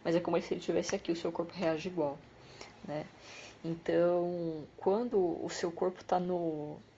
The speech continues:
é, vou colocar entre aspas também, modo ansiedade on, né? Modo ansiedade ligado, modo luta ligado, né?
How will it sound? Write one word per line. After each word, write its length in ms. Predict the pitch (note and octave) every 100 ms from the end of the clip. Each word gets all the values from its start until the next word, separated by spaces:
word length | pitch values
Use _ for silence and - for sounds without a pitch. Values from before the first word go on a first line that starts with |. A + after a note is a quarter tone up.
| -
é, 600 | D3+ D3 C#3+ C3+ C3 - D#3
vou 80 | E3+
colocar 280 | D#3+ E3
entre 180 | E3 -
aspas 240 | E3 E3+ E3
também, 280 | F3+ E3 D3
modo 300 | F3 E3+ G#3+
ansiedade 540 | G#3+ - F3+ E3 E3 D3+
on, 220 | F3 F3+ -
né? 200 | D3+ C#3+ - -
Modo 200 | D#3+ E3
ansiedade 440 | G3 G#3 D#3+ D#3 D#3
ligado, 480 | D3 D3+ E3 D#3+
modo 420 | D#3 D#3+ E3 D#3+ -
luta 320 | F3 F#3+ F#3+ D#3 -
ligado, 520 | D#3 D#3 D#3+ F#3+ E3
né? 160 | D#3